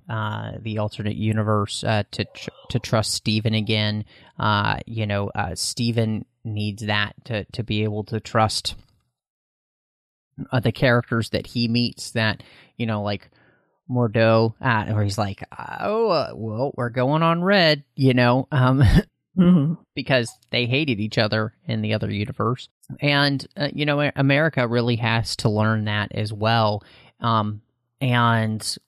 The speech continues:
Speaker 1: one of the things that we see is the fact that I think Steven models so well for her what she needs to do that she is a better version of herself by the time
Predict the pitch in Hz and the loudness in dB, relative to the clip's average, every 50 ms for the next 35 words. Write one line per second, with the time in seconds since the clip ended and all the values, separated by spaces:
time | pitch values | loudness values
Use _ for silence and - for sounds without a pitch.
0 | _ - 117 117 117 117 120 120 120 117 - 120 113 113 113 110 - - - - | _ -4 0 2 2 4 4 2 2 0 0 -2 -2 -2 -2 -4 -4 -6 -6 -6
1 | - 107 104 - - - - 113 110 110 107 107 104 107 - - - 110 107 104 | -4 -6 -6 -6 -6 -6 -6 -4 -4 -4 -4 -4 -6 -6 -8 -6 -6 -6 -6 -6
2 | - 117 107 - 113 107 104 104 - _ - 107 104 104 104 104 - - - _ | -8 -8 -6 -2 -2 -2 -2 -4 -6 _ -8 -4 -2 -2 -2 -4 -6 -10 -16 _
3 | _ _ _ _ _ _ _ _ _ - 110 - - 120 113 - - - - - | _ _ _ _ _ _ _ _ _ -14 -10 -6 -4 -4 -4 -6 -8 -14 -16 -16
4 | _ _ _ _ _ _ _ _ _ _ _ _ _ _ _ _ _ _ _ _ | _ _ _ _ _ _ _ _ _ _ _ _ _ _ _ _ _ _ _ _
5 | - - - - - 123 127 135 143 147 147 147 143 127 117 117 113 110 113 117 | -12 -10 -8 -4 0 0 0 2 2 0 0 0 -2 -2 0 0 2 4 4 4
6 | 120 117 117 117 - - - - 123 113 113 113 110 107 101 110 104 104 104 104 | 2 2 0 -2 -6 -6 -4 -2 0 0 2 0 0 -2 0 0 2 2 2 2
7 | 104 101 101 104 - _ _ _ _ _ _ _ _ _ _ _ _ _ - 113 | 0 0 -2 -4 -8 _ _ _ _ _ _ _ _ _ _ _ _ _ -6 -6
8 | 107 - - 113 110 107 104 101 101 101 110 - _ _ _ _ _ _ _ _ | -4 -2 0 0 2 2 2 2 0 -2 -4 -8 _ _ _ _ _ _ _ _
9 | _ _ _ _ _ _ _ _ _ _ _ _ _ _ - 123 120 123 117 - | _ _ _ _ _ _ _ _ _ _ _ _ _ _ -6 -2 0 0 0 0
10 | - - - 127 120 117 113 113 113 113 107 - - - 113 104 - - 104 104 | -2 -4 -2 -2 0 0 0 -2 -2 -4 -6 -8 -10 -10 -10 -8 -4 -2 -2 0
11 | 104 113 127 147 156 - _ _ _ _ _ _ _ _ - - 113 110 107 - | 0 0 -2 -4 -6 -8 _ _ _ _ _ _ _ _ -4 -2 -2 -2 -2 -4
12 | - - - - - - 127 123 123 127 131 123 - - 117 110 113 107 - - | -8 -10 -10 -8 -6 -4 -2 -2 0 0 -2 -2 -2 -2 -2 -2 -2 -4 -2 0
13 | 117 113 117 117 113 110 113 113 113 110 107 113 110 107 107 107 - - 101 - | 0 2 2 0 -2 0 0 0 0 -2 -4 -4 -6 -4 -6 -6 -8 -8 -10 -8
14 | - - - 120 113 110 104 - - - - - 113 107 107 107 - - - - | -6 -4 -2 0 0 -2 -2 -6 -12 -14 -6 -4 -2 -2 -2 -4 -8 -8 -8 -6
15 | 110 107 107 107 107 104 104 104 104 | -2 0 0 0 0 -2 -4 -6 -8